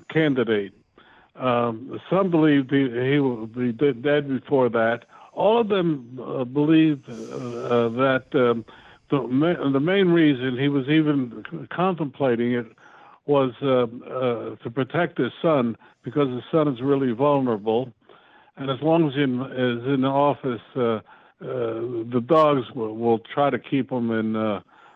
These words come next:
um, uh, uh, keep him, uh, away from trouble. But more importantly, um, uh, uh, um, they, they just felt that he would not be the candidate, and that his,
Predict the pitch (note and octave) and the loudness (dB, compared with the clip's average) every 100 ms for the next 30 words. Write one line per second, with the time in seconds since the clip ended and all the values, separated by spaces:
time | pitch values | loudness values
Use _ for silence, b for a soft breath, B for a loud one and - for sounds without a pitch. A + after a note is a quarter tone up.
0 | _ F3+ C3 G#2+ G#2 G2 A2+ - A#2 A#2 | _ -4 0 2 0 -4 -16 -12 -10 -8
1 | A#2+ - C3 A#2+ A2 A2+ A2 A#2 C3+ B2 | -8 -8 -4 -4 -4 -6 -8 -8 -8 -6
2 | C3+ B2 - E3 C#3 D3 C3+ A#2+ B2 A#2 | -4 -6 0 2 2 2 0 0 -2 -4
3 | A#2+ A#2+ - B2+ A2+ C#3 C#3 C#3 A2 - | -8 -10 -6 -2 2 2 2 -2 -8 0
4 | E3+ D3 A2 A2+ B B B B B E3 | 2 2 0 -2 B B B B B -2
5 | E3 G3 A3+ F#3 - G3+ F#3 E3 C#3+ B2+ | 2 4 2 0 0 2 2 0 2 2
6 | C3 B2 C3+ C#3 B2+ B2 A2+ - b b | -2 -4 0 2 2 0 -4 -12 b b
7 | b _ _ D3 C3+ C3 - - C3+ _ | b _ _ -2 0 -2 -4 -14 -16 _
8 | D#3+ D#3 D3+ - C3+ C3 B2 A2+ - - | -12 -10 -10 -4 0 2 2 -2 -12 -12
9 | A2+ - C3 C#3 C3+ C3+ C#3+ D3+ D#3+ C3+ | -14 -12 -10 -10 -8 -6 0 4 4 2
10 | D3 E3+ F3+ G3 - F3+ F3 D#3 D3 C#3 | 0 0 2 -2 0 2 2 2 -2 -2
11 | C#3+ D3+ D#3+ D#3+ D#3+ E3 E3+ D3 D3 C3+ | -2 0 2 2 0 0 0 0 0 -2
12 | B2 - G3 G#3 D3+ C3 C#3+ C#3 C#3+ C3+ | -10 -4 -2 2 2 2 0 0 0 0